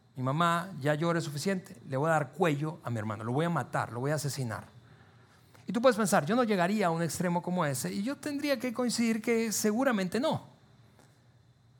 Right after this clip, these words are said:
Pero tú y yo podemos llegar a otros extremos, que no son necesariamente asesinar a mano fría, a, a sangre fría a un hermano,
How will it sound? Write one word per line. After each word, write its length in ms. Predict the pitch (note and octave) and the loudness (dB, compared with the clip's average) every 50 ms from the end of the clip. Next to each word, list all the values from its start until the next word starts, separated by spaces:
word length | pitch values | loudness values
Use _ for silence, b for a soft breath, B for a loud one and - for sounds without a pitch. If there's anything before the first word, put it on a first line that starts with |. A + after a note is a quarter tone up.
| _ _ _ | _ _ _
Pero 220 | - G3+ G3+ F#3+ E3+ | 0 0 0 2 0
tú 160 | F#3 G3+ G#3+ | 0 -2 0
y 60 | G3+ | 0
yo 180 | F#3+ G3 F#3+ F3+ | 2 2 0 0
podemos 380 | - F3+ D#3+ D#3 D3+ E3+ D#3+ | 0 0 0 0 0 -2 -2
llegar 280 | D3 F3 E3 D3 C3 C3+ | -2 0 2 2 2 4
a 120 | C3+ C3 | 2 2
otros 320 | B2 B2 A#2+ - D3 A#2+ D3 | 2 0 -2 -4 -4 -4 -4
extremos, 480 | C#3+ - - D4 C#4+ G#3 C#3+ A#2 A2 | -4 -4 -2 -2 -2 -2 -2 -4 -4
que 100 | - C#3+ | -4 -2
no 120 | C3 C3 A#2+ | -2 -2 -2
son 320 | - - D3 C#3+ D3 D3 | -2 -2 -2 -2 -2 -2
necesariamente 600 | C#3 A#2+ B2 A#2 C#3+ C#3+ C#3 C#3+ C#3+ C3+ C3+ D3 | -4 -4 -4 -2 -2 0 0 0 -2 -2 0 0
asesinar 760 | C3+ B2 - C3+ - - D3 D3 F#3+ G3 F3 C#3+ C3 C#3 C#3+ D3 | 0 0 0 -2 -2 -2 0 2 2 4 4 2 0 -2 -4 -6
a 80 | A2+ | -4
mano 200 | A2 A2+ A2+ B2+ | -4 -4 -4 -4
fría, 460 | B2 - G3 F3+ D3 C#3 C3+ C3+ C#3 C#3 | -4 -4 -2 -2 0 0 -2 -2 -4 -4
a, 360 | - A#2 A2+ A2 A2 A2 - | -4 -2 0 0 -2 -2 -4
a 80 | - - | -8 -6
sangre 260 | - B2+ B2+ D3+ D#3 | -4 -2 -2 -2 -2
fría 320 | B2 - E3 C3+ B2+ B2 | -2 -2 0 0 0 0
a 60 | B2 A#2 | 0 0
un 260 | A#2+ B2 B2+ B2+ B2+ B B B B B B B B B | 0 -2 -2 -4 -6 B B B B B B B B B
hermano, 440 | - C#3 D#3+ G#3 G#3 D#3 D3 D#3 | -2 2 4 6 6 4 4 0